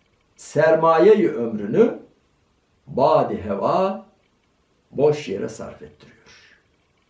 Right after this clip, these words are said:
Hastalık ise birden gözünü açtırır. Vücuduna ve cesedine der ki, "La yemut değilsin. Yani ölümsüz değilsin.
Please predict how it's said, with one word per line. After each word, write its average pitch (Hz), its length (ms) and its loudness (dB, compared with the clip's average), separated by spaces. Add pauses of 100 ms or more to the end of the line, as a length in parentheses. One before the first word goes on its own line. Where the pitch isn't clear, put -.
(840)
Hastalık 285 580 0
ise 113 420 -8 (920)
birden 226 880 0 (720)
gözünü 135 380 -4
açtırır. - 720 -20 (1120)
Vücuduna 160 880 -2 (520)
ve 143 180 4
cesedine 123 580 -4
der 208 240 2
ki, - 320 -6 (960)
"La 107 260 -2
yemut 170 300 -8
değilsin. - 480 -14 (800)
Yani - 180 -20
ölümsüz 107 460 -10
değilsin. 160 420 -10